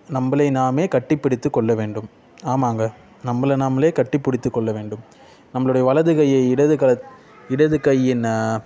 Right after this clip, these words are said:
அக்குளுக்கு கீழும், இடது கையை வலது அக்குளின் கீழும் டைட்டாக நம்மளை நாமே கட்டிப்பிடித்து கொள்ள வேண்டும். இது குர்ஆன்லேயே நம்ம இதுக்கான மருத்துவத்தை பார்க்கலாம்.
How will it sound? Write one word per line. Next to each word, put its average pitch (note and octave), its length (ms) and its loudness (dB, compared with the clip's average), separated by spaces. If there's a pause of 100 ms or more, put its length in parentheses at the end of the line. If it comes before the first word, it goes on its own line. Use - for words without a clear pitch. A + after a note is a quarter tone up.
(180)
அக்குளுக்கு C3 560 -2
கீழும், C3+ 480 0 (720)
இடது F3 300 2
கையை C#3 380 4
வலது C#3+ 520 4
அக்குளின் B2 360 0
கீழும் B2+ 360 -2 (680)
டைட்டாக D#3+ 400 2
நம்மளை D3+ 340 2
நாமே C#3 300 0
கட்டிப்பிடித்து B2+ 540 -2
கொள்ள A2+ 240 -2
வேண்டும். A2 280 -8 (560)
இது C#3+ 300 -2
குர்ஆன்லேயே F#3 600 2
நம்ம D#3 240 0
இதுக்கான C3 360 -2
மருத்துவத்தை B2+ 500 -2
பார்க்கலாம். A2+ 440 -4